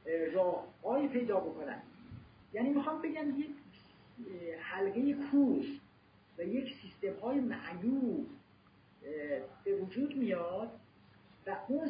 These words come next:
سیستم‌ها سبب می‌شه که اصولاً علوم انسانی از جهات مختلف افت پیدا می‌کنه. یه علتش هم اینه که کسانی در جامعه هستن که به هر حال به برگ کار لازم دارن یا مثلاً به پزشک لازم دارن.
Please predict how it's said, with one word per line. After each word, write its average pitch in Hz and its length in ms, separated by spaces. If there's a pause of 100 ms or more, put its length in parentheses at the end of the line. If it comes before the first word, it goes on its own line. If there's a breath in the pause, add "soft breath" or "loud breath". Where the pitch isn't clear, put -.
(120)
سیستم‌ها 208 440
سبب 254 340
می‌شه 285 200
که 294 140
اصولاً 208 760 (100)
علوم 202 180
انسانی 202 560
از - 320
جهات 247 360
مختلف 202 840 (1200)
افت 277 480
پیدا 147 320
می‌کنه. 139 320 (140)
یه 302 100
علتش 254 460
هم 277 100
اینه 277 280
که 277 200 (960)
کسانی 262 500
در 202 200
جامعه 196 320
هستن 269 380
که - 80
به 233 80
هر 175 160
حال 202 200
به 196 140
برگ 156 580
کار 214 160
لازم 160 440
دارن 135 420
یا 160 180
مثلاً 160 240
به 151 140
پزشک 170 540
لازم 156 400
دارن. 143 300